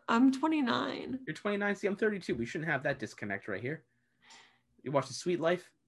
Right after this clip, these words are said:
Speaker 2: Come on.
Speaker 1: N-, no, that
Speaker 2: I feel
Speaker 1: was
Speaker 2: like that's, I
Speaker 1: like
Speaker 2: feel like that's when I was an adult. Or maybe I'm, like, mis-, pu-, maybe I'm putting those two things in a, a
Speaker 1: You
Speaker 2: younger
Speaker 1: were
Speaker 2: category.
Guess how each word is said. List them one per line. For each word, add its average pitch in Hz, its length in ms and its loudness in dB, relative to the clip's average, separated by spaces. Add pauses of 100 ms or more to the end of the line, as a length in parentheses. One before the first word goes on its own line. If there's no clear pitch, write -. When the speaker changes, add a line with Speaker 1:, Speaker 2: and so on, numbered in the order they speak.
Speaker 2:
Come 113 140 -8
on. 82 120 -4
Speaker 1:
N-, - 60 -8 (140)
no, 269 560 10
that 320 140 12
Speaker 2:
I - 20 8
feel 403 100 10
Speaker 1:
was - 120 6
Speaker 2:
like 285 80 6
that's, 269 80 10
I 254 140 10
Speaker 1:
like 214 80 8
Speaker 2:
feel 247 100 6
like 233 80 2
that's 226 240 2
when 220 100 0
I 185 80 2
was 170 180 2
an 147 60 0
adult. 143 440 2 (360)
Or 156 80 2
maybe 196 240 6
I'm, 196 140 4
like, 175 160 0
mis-, 131 500 -2 (140)
pu-, - 180 -8
maybe 170 240 4
I'm 156 100 4
putting 135 400 -2 (840)
those 139 360 2
two 160 120 0
things 143 380 -2
in 127 60 -2
a, 117 100 0 (120)
a 113 40 0
Speaker 1:
You 117 160 4
Speaker 2:
younger 330 140 6
Speaker 1:
were 359 160 8
Speaker 2:
category. 127 580 2